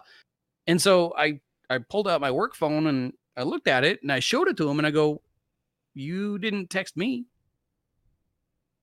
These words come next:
He goes, "Well, it must have been your personal phone." So I pulled out my personal phone and I go, "Nothing." He goes, "Oh, oh,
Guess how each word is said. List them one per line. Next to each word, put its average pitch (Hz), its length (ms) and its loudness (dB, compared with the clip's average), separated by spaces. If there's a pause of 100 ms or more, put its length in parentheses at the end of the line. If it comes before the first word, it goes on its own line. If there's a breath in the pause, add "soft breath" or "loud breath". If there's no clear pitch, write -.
(500)
He 131 60 -2
goes, 143 160 4
"Well, 95 760 -2
it 87 220 -16
must 120 180 -2
have 135 60 -6
been 131 100 2
your 104 180 -2
personal 156 360 0
phone." 90 260 -8
So - 140 -18
I 87 100 -16 (200)
pulled 76 120 -12
out 80 60 -14
my 85 100 -16
personal 104 360 -8
phone 220 280 2
and 277 120 2
I 208 80 -2
go, 190 200 -10 (1160)
"Nothing." 214 280 0 (1900)
He 92 80 -18
goes, 85 100 -6
"Oh, 147 40 6 (320)
oh, 101 260 -4